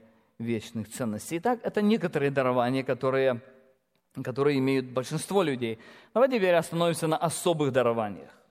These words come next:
Кроме вышеперечисленных, есть такие дарования у каждого члена тела Христова, которые могут быть в меньшей степени выражены у других или отсутствовать вообще. Например, есть такие люди, которые совсем не могут петь,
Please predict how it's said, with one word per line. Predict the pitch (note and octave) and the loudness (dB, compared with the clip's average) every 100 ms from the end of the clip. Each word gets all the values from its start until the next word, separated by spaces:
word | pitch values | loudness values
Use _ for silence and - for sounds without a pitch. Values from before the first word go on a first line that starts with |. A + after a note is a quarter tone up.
| _ _ _ _ _ - | _ _ _ _ _ -2
Кроме | F#3+ A3+ | 2 4
вышеперечисленных, | F#3+ G#3+ E3+ D#3+ D3 C#3 B2 F3 A3+ A3+ - - - - | 2 -2 -4 -6 -6 -8 -6 -2 -2 -2 -14 -20 -20 -8
есть | F#3+ B3 - | -4 -2 -2
такие | - F3 A#3+ C#4 | -6 -4 2 2
дарования | G#3+ E3+ C#3+ C#3 D3 D3 C3+ | 4 2 4 2 2 0 -2
у | D3 | -2
каждого | - F#3+ E3 D#3 | 2 2 2 0
члена | C#3+ D#3+ D3 | 0 0 -2
тела | C3 C#3 A#2+ | -2 -2 -2
Христова, | C3 A#2+ A#2 A2+ - - _ _ _ | -6 -8 -6 -6 -6 -12 _ _ _
которые | - C#3 A3 B3+ B3 - - - - | -4 2 6 6 6 0 -18 -18 0
могут | F#3 A3+ A3 | 2 4 2
быть | A3+ - | 2 0
в | F#3 | 2
меньшей | A3+ C4 A#3+ - A3+ | 4 4 2 0 -2
степени | - A3+ E3+ E3+ E3+ | -2 -4 -2 0 0
выражены | D#3+ D#3+ C3+ D3 | 2 2 2 0
у | C#3+ | 0
других | D3 F#3 A3+ | 0 -2 -2
или | A#3+ F#3 - - | -2 -4 -6 -8
отсутствовать | - - D3+ A#2 - G#2 F2+ - | -8 -6 -10 -10 -14 -16 -16 -14
вообще. | G#2+ - - - _ _ _ _ _ _ | -14 -14 -20 -20 _ _ _ _ _ _
Например, | F3 F3+ E3 D3+ C#3 | 0 0 2 0 2
есть | F#3+ F3+ - | 0 -4 -8
такие | C#3 B2+ | -8 -4
люди, | B2 D#3+ A#3 | -4 -4 -2
которые | C#3+ C3+ | -2 -2
совсем | A#2 A#2+ - E3 G3+ | -6 -10 -6 -4 -2
не | D#3 | 0
могут | A#2 B2+ B2 - | -2 -2 -6 -8
петь, | A2+ - | -10 -10